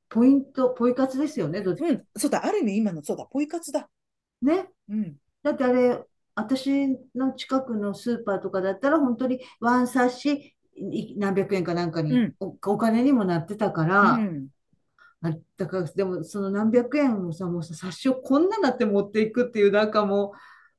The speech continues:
Speaker 1: う、ねえ、海苔で貼ってよ。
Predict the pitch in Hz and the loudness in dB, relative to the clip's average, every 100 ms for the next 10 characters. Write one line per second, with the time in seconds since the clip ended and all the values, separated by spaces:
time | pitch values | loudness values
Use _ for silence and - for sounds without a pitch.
0 | _ - - - _ _ _ - 156 156 | _ -16 -16 -16 _ _ _ -6 0 0
1 | 160 180 226 285 294 - - 180 202 220 | 0 -2 0 0 -2 -10 -6 -2 0 2
2 | 185 147 151 - - 220 160 - | 2 0 -4 -6 -6 -4 -4 -6